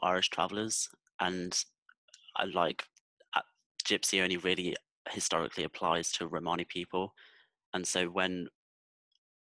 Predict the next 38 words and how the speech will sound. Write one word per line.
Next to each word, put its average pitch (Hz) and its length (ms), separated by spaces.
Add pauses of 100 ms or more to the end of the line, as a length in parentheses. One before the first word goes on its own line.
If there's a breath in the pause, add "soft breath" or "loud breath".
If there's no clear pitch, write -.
(240)
our 101 160
people 98 320
are 92 40
being 87 240
spoken 90 400
about, 82 240
they're 85 100
lumped 87 360
in 95 260
with 87 120
other 92 160
groups. 92 560 (920 loud breath)
And 92 160
so 87 480 (140)
we're 92 240
painted 87 340
to - 100
be 87 120
people - 280
that - 100
are - 40
thieves, 87 460
we're 80 60
painted 82 280
to - 140
be, 85 100 (300)
to 87 120
be 85 140
people 82 220
that - 240
lack 87 260
education, 90 720 (600 soft breath)
that 82 280 (380)
are - 80
kind 90 140
of - 120
dirty, 85 600
when 82 300